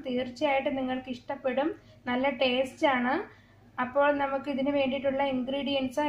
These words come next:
എന്താണെന്ന് നോക്കാം. ഒരു cup ചീര, അര cup തേങ്ങ, കാൽ teaspoon മഞ്ഞൾപ്പൊടി, ഒരു വലിയ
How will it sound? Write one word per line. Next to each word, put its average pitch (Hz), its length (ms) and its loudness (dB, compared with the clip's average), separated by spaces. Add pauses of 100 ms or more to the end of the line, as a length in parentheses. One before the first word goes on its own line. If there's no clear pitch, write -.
എന്താണെന്ന് 254 500 0
നോക്കാം. 240 380 0 (760)
ഒരു 330 260 8
cup 294 400 6 (200)
ചീര, 269 400 4 (1300)
അര 330 100 10 (180)
cup 302 280 6 (160)
തേങ്ങ, 269 420 8 (600)
കാൽ 294 220 8 (140)
teaspoon 302 520 6 (120)
മഞ്ഞൾപ്പൊടി, 277 720 6 (580)
ഒരു 330 200 10
വലിയ 302 260 10